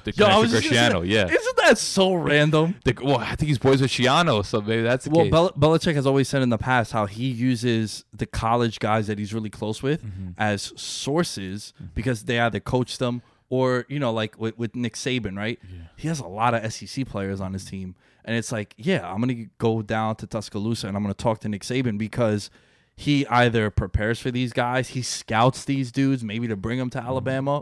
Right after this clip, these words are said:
Speaker 2: or they were Bama guys, you know? Like, Hightower is one of the best. I'm pretty sure Hightower went to, uh, Alabama, I wanna say. Uh, yeah, if you could just check that out. But, yeah, it's, uh,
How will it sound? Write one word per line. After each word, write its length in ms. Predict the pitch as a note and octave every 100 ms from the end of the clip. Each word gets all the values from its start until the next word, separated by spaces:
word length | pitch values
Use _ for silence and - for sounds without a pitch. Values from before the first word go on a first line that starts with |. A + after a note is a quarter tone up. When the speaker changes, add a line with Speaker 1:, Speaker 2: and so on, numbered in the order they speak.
| -
Speaker 2:
or 340 | D#3+ F#3 D#3 _
they 140 | D3
were 160 | F#3 A#3
Bama 340 | A3 D4+ E4+
guys, 420 | C3 G#2 F#2+ F#2+
you 60 | A2
know? 180 | A2 C3+
Like, 200 | E3 G#2+
Hightower 400 | C3 D#3+ D#3 D#3+
is 80 | D3
one 120 | D3
of 60 | D3+
the 60 |
best. 220 | C#3+ D#3+ - _ _ _
I'm 60 | -
pretty 160 | G3
sure 140 | A3+ A#2+
Hightower 480 | A2 G#2 A#2 G2+ G#2
went 220 | G#2+ G#2
to, 240 | - G#2
uh, 240 | G2+ G2 F#2 - _ _
Alabama, 560 | A2 A2 G#2 G#2 A2+ D3+ _ _ -
I 60 |
wanna 180 | G#2 A2
say. 320 | G#2+ A2+ A#2+ C#3 _
Uh, 100 | A2
yeah, 180 | A#2 A#2+
if 100 | G2+
you 80 | A#2
could 160 | A2
just 160 | G#2 G#2
check 220 | - G#2
that 160 | A#2+ A#2+
out. 180 | C#3 B2+
But, 160 | G#2+ -
yeah, 280 | C#3 A3+ A#2+
it's, 340 | G2+ B2 -
uh, 260 | D3+ C#3